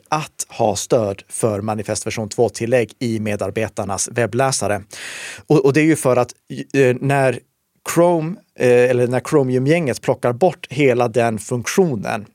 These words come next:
eh, då finns den inte så att den kan återaktiveras av Vivaldi eller de andra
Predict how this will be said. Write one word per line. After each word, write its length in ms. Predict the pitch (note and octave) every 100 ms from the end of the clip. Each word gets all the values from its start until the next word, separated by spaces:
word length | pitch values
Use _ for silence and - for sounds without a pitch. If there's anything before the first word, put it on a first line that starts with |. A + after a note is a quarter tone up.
| _
eh, 240 | - A2 G#2 -
då 240 | B2 C#3+
finns 400 | C3+ - E3+ F3
den 140 | - B2+
inte 300 | A2+ - B2+
så 300 | - B2 A2
att 340 | A#2 A2 - - -
den 160 | A#2+ A2+
kan 180 | A#2+ -
återaktiveras 1120 | C#3 A#2+ - A#2+ - C3+ C#3+ E3 G#2+ G#2 -
av 340 | D3+ F3+ C#3+ -
Vivaldi 600 | A2+ A#2+ A2+ A2+ A2 G#2+ G#2
eller 320 | C3 A#2+ A2
de 220 | A2 G#2+ -
andra 480 | B2+ A2 A2+ A#2